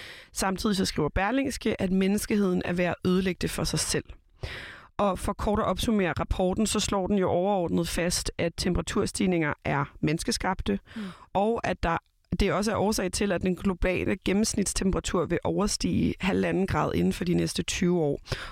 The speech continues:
Speaker 1: Og det vil altså blandt andet betyde, at der ofte vil være ekstremer som monsun og tørke og oversvømmelse, som vi jo for eksempel desværre har op-, oplevet i, i vores del af Europa også.
Speaker 2: Mm.
Speaker 1: Og faktisk vil de her ekstremer, som i dag bliver kaldt hundredårshændelser,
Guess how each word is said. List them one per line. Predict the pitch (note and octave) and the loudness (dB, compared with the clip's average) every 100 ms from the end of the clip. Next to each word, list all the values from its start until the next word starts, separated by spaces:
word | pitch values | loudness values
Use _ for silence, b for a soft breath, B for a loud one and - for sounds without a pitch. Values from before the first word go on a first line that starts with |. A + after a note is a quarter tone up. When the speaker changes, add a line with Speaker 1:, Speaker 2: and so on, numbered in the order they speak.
| - | -4
Speaker 1:
Og | F#3 | 0
det | G#3 | 0
vil | G#3+ | 0
altså | G#3 F3 F3+ | 0 0 0
blandt | - F#3 | 0 0
andet | F#3 F#3 G3 | 0 0 0
betyde, | G3 - G3+ F#3+ - | -2 0 2 2 2
at | F3 | 0
der | - | 0
ofte | D#3+ D#3 A#3 | 0 -2 0
vil | G3+ F#3 | 0 0
være | E3+ | 0
ekstremer | E3 - - F#3 - F#3+ | 0 -2 0 0 2 0
som | F#3+ F3+ | 0 2
monsun | F3+ F3+ - A3 - | 2 2 0 0 0
og | F#3+ | 0
tørke | - D#3+ D#3+ E3+ | 0 0 0 0
og | - | 0
oversvømmelse, | E3 G3 F3+ - - F3 | 0 0 0 0 0 -2
som | - E3+ | 0 0
vi | |
jo | E3 | 0
for | D#3+ | 0
eksempel | E3 - D3 - | -2 -2 -2 -2
desværre | - - D#3+ | -4 -2 0
har | E3+ | 0
op-, | - D#3+ - - | 0 0 -4 -6
oplevet | F3 F3+ F3 | -2 0 2
i, | E3 E3+ - | 2 0 0
i | - | 0
vores | E3+ E3+ E3+ | 2 2 0
del | E3+ | 0
af | D3 | 0
Europa | C#3 E3 - | 0 0 0
også. | - B2 - - | 0 0 -2 -4
Speaker 2:
Mm. | A#3 G#3 E3+ B B B | 0 0 -2 B B B
Speaker 1:
Og | A3 | -2
faktisk | A#3+ A3+ B3+ - | 0 0 0 2
vil | G#3+ A#3 | 0 0
de | - | 2
her | A3+ | 2
ekstremer, | F3 F#3 - G3+ C#3+ G#3 | 0 -2 0 2 2 0
som | - F#3+ | 0 0
i | |
dag | F#3 F#3+ | 2 0
bliver | - F#3 | 0 -2
kaldt | - D#3 | -2 -2
hundredårshændelser, | - - B3+ C4+ B3+ D#3+ E3 E3+ D3+ D#3 - | -2 0 2 2 2 -2 -2 0 0 0 0